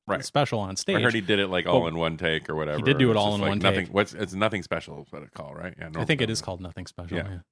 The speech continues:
Speaker 2: It's great. You should watch it.
Speaker 1: So
Speaker 2: But
Speaker 1: what,
Speaker 2: there's a
Speaker 1: David Letterman said something
Speaker 2: well,
Speaker 1: about
Speaker 2: there's
Speaker 1: it?
Speaker 2: a th-, like, a ha-, the, that's, like, an hour long, and then there's a half an hour at the end of it where it's Letterman, Chappelle, uh, Molly Shannon,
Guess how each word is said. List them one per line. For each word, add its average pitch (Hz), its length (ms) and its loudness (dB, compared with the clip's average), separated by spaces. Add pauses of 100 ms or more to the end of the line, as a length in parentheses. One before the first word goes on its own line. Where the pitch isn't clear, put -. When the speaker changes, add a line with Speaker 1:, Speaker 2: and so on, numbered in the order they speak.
(120)
Speaker 2:
It's 139 120 0
great. 104 300 -2
You 95 80 -12
should - 140 -8
watch 92 240 -6
it. - 80 -20 (140)
Speaker 1:
So - 60 -6
Speaker 2:
But 139 60 4
Speaker 1:
what, - 60 10
Speaker 2:
there's 147 160 8
a 135 80 6
Speaker 1:
David 104 200 6
Letterman 98 340 2
said 101 200 0
something 107 240 -2
Speaker 2:
well, 156 120 8
Speaker 1:
about 160 40 6
Speaker 2:
there's 170 180 6
Speaker 1:
it? 151 60 6
Speaker 2:
a 123 40 4
th-, - 140 -20 (120)
like, 135 160 2
a 123 60 2
ha-, 156 200 0
the, 127 200 2
that's, 139 420 0
like, 131 140 0
an 120 80 2
hour 110 200 2
long, 110 260 2
and 107 100 -2
then 104 100 -2
there's 104 240 -2
a 101 60 -4
half 120 240 2
an 127 60 0
hour 104 140 2
at 98 80 -4
the 104 80 -4
end 120 140 2
of 101 80 -2
it 92 100 -2
where 98 200 -2
it's - 140 -4
Letterman, 127 680 2
Chappelle, 113 840 2 (440)
uh, 98 160 0
Molly 117 380 2
Shannon, 107 760 -2